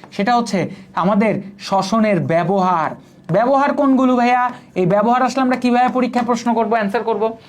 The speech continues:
দেখবা শ্বসনের মাধ্যমে বা গাজন পচনের মাধ্যমে কিভাবে পাউরুটি তৈরি করা হয়, কিভাবে দই তৈরি করা হয়,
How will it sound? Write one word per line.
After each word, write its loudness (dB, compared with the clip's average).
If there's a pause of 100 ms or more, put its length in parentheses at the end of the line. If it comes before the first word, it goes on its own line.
(240)
দেখবা 0
শ্বসনের -2
মাধ্যমে -2 (320)
বা 0
গাজন 0
পচনের 0
মাধ্যমে 0
কিভাবে -2
পাউরুটি 0
তৈরি 2
করা 0
হয়, 0 (280)
কিভাবে 0
দই 2
তৈরি 2
করা 0
হয়, 0